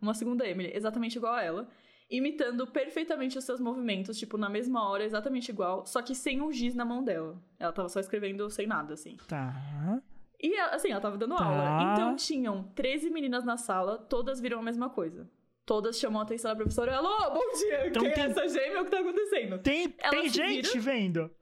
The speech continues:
Speaker 2: Então tem
Speaker 1: Tem gente
Speaker 2: gente.
Speaker 1: vendo. Tem gente vendo.
Speaker 2: Não.
Speaker 1: Esses, esses relatos, aliás, eu vou falar
Speaker 2: Jesus.
Speaker 1: direito depois, mas foram todos das alunas. Não foi da professora.
Speaker 2: Aí, aí você me ferra.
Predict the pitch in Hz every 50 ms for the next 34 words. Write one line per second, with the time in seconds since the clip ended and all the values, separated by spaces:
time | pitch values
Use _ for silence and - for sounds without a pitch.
0 | _ - - _ - 262 311 349 - 381 349 269 294 339 311 254 226 - - 190
1 | 165 170 - - - _ _ _ - 320 302 370 330 349 359 339 320 254 240 226
2 | 202 190 190 208 202 190 247 262 - 359 370 359 - - 233 240 240 - - 294
3 | 247 220 214 226 220 - 220 202 202 185 202 226 226 214 196 196 202 - 175 190
4 | 220 214 196 175 175 156 160 214 196 196 220 190 196 190 - 233 233 233 226 214
5 | 214 220 - - - 220 226 226 226 240 226 220 240 247 226 233 233 240 247 269
6 | 254 196 170 165 165 170 - - - - _ _ _ _ _ _ _ _ _ _
7 | _ 202 185 190 190 - 208 196 190 202 196 - 220 220 220 233 - - 165 -
8 | - - - _ _ _ - - - - - _ _ _ - - 196 175 156 156
9 | 151 151 160 170 185 190 240 302 285 254 247 240 262 277 - - 440 508 523 415
10 | - - 185 175 170 151 143 165 196 202